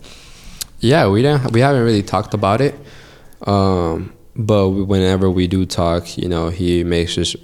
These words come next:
he makes sure that I understand,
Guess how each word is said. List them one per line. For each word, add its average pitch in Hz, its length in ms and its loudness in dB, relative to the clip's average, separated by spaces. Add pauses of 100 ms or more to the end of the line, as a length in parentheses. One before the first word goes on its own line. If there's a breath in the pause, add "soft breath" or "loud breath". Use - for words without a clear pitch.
he 90 120 -2
makes 85 240 -2
sure 85 240 0
that 80 340 -2 (600 loud breath)
I 90 260 0
understand, 85 760 -2